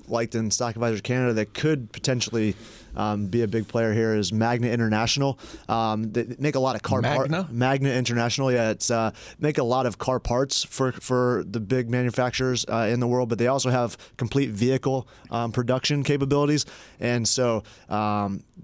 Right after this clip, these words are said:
Speaker 1: they were actually rumored a couple of years ago to be approached by Apple, potentially to, to manufacture an Apple driverless car. That has since, uh, kind of pittered out, but, um, I, certainly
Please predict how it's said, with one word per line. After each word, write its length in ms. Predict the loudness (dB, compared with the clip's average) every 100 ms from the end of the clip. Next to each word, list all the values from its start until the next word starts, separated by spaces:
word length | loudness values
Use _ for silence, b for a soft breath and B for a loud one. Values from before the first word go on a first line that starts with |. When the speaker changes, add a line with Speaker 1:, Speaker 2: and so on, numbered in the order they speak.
| -20 -4
Speaker 1:
they 240 | 0 2
were 80 | 2
actually 220 | 2 0
rumored 340 | 2 2 2 0
a 40 |
couple 180 | 0 0
of 80 | 2
years 180 | 4 2
ago 300 | 2 2 2
to 140 | 0
be 160 | 0 0
approached 400 | 0 0 0 0
by 100 | 0
Apple, 460 | 0 -2 -2 -4 -6 -14
potentially 800 | -10 -2 0 0 2 2 2 0 -4 -6
to, 520 | 0 2 2 2 0
to 140 | 0
manufacture 640 | 0 0 0 0 0 -2 -2
an 80 |
Apple 420 | -2 -4 0 -2 -2 -10 -4
driverless 520 | 0 4 4 2 2
car. 240 | 0 0 B B B -2
That 160 | 0
has 180 | 2 2
since, 320 | 0 0 -2 -2
uh, 300 | 0 0 -2 -8 -16 -12 -4
kind 220 | 0 0
of 160 | 2
pittered 260 | 2 2 2
out, 240 | 2 2
but, 240 | 0 0 0
um, 400 | 2 2 0 -4 -10 B B B B -8
I, 220 | -2 -2 -4 -12 -6
certainly 460 | -2 0 0 0